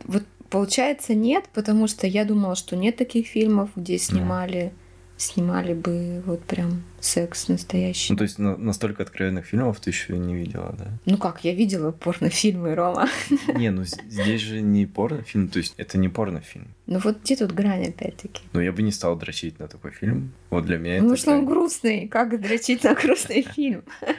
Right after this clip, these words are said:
Speaker 2: Не, ну тут, тут даже, типа, видишь сцены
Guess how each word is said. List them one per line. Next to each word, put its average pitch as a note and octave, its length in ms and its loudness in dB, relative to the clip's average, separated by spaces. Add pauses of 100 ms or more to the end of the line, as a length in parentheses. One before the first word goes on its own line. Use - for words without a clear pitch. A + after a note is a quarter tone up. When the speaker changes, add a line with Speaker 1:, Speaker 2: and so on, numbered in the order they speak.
(720)
Speaker 2:
Не, A#2 200 4
ну F2+ 160 -8 (280)
тут, A#2 180 -6 (240)
тут G#2 180 -4
даже, G2+ 240 0
типа, - 240 -8
видишь G2 520 -2
сцены F2 840 -6